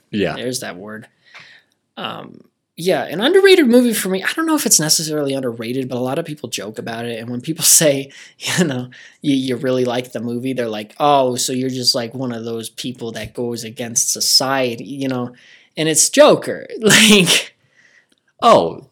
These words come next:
Speaker 2: Joker, to, to me, like, is one of my top favorite movies of all time.
Speaker 1: Yeah, no, that's an amazing movie.
Speaker 2: Um, I think, I think the reason I put it up here with, with people, you know, dogging on it and stuff like that is because it,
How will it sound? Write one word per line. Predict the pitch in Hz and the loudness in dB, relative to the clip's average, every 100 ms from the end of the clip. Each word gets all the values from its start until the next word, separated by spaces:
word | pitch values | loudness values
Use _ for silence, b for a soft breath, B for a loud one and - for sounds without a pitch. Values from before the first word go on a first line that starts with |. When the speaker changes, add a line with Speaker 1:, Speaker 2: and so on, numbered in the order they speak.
| 185 | -2
Speaker 2:
Joker, | 147 226 277 - 190 151 | 4 6 6 4 2 2
to, | - 147 | -2 -4
to | - | -4
me, | 160 160 147 | -2 -2 -4
like, | 143 156 151 170 _ _ _ _ | 0 0 0 -4 _ _ _ _
is | 175 160 147 | 0 2 0
one | 143 220 269 | 4 6 6
of | |
my | 147 127 | 2 -2
top | - 208 220 - | -4 -4 -4 -4
favorite | 135 110 - | -8 -8 -12
movies | 101 85 - - | -14 -16 -16 -18
of | 120 | -16
all | - - | -18 -16
time. | - 82 - | -16 -14 -6
Speaker 1:
Yeah, | 113 123 131 | 0 2 2
no, | 127 | 0
that's | 90 117 147 | 0 -2 -2
an | 104 | -4
amazing | 78 85 123 85 | -4 -2 -2 -6
movie. | 76 110 101 | -8 -6 -6
Speaker 2:
Um, | 78 80 - _ _ _ _ _ _ | -10 -18 -20 _ _ _ _ _ _
I | 131 | -2
think, | 156 208 185 - - | 0 2 0 -2 -2
I | 156 | -2
think | 190 180 | 0 -2
the | 160 | 2
reason | 151 147 | 2 2
I | 123 | -2
put | 123 165 | -2 0
it | 139 | 0
up | 123 | -2
here | - 123 | -4 -4
with, | 117 120 113 - - _ _ - | -2 -2 -4 -6 -18 _ _ -10
with | 120 113 | -10 -8
people, | 135 131 117 110 98 - _ _ _ | -8 -6 -4 -4 -6 -14 _ _ _
you | 127 | -10
know, | 107 104 | -10 -8
dogging | 113 120 117 | -4 -4 -4
on | 110 110 | -8 -10
it | 104 | -10
and | 110 | -10
stuff | - 120 - | -8 -8 -6
like | - - | -10 -8
that | 120 107 | -6 -6
is | |
because | 110 - - 104 107 - B B B B | -8 -10 -10 -10 -10 -12 B B B B
it, | - - | -16 -16